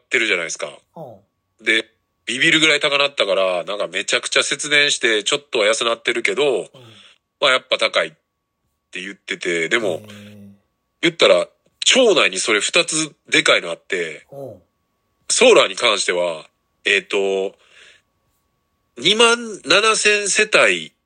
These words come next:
Speaker 1: の、えっと、年間の電力賄えるって書いてあったんですよね。
Speaker 2: おう。
Speaker 1: 記事見たら。
Speaker 2: おう。
Speaker 1: で、
Speaker 2: うん。
Speaker 1: 渡来町、その、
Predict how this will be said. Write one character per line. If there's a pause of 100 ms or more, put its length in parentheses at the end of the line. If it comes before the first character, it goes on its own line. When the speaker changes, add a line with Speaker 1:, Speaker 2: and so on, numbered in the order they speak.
(240)
Speaker 1:
の、 (400)
え
っ
と、
年
間
の (200)
電
力
賄 (280)
え
る
っ
て
書
い
て
あ
っ
た
ん
で
す
よ
ね。
Speaker 2:
お
う。
Speaker 1:
記
事
見
た
ら。
Speaker 2:
お
う。 (1120)
Speaker 1:
で、
Speaker 2:
う
ん。 (680)
Speaker 1:
渡
来
町、
そ
の、